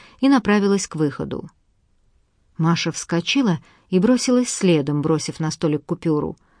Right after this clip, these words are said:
Выскочив на улицу, она огляделась. Брюнетка стояла на краю тротуара, кого-то поджидая.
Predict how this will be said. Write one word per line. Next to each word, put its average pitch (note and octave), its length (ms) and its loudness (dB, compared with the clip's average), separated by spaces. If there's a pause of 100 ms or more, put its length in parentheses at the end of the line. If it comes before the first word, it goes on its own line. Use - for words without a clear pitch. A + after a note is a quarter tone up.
(240)
Выскочив E3+ 500 0
на F#3 160 4
улицу, A#3+ 400 2
она G3+ 200 2
огляделась. F#3 720 -2 (920)
Брюнетка A#3+ 500 4
стояла A3 520 2
на E3+ 120 2
краю E3 360 2
тротуара, G#3 680 -2
кого-то E3 400 -2
поджидая. E3 720 -4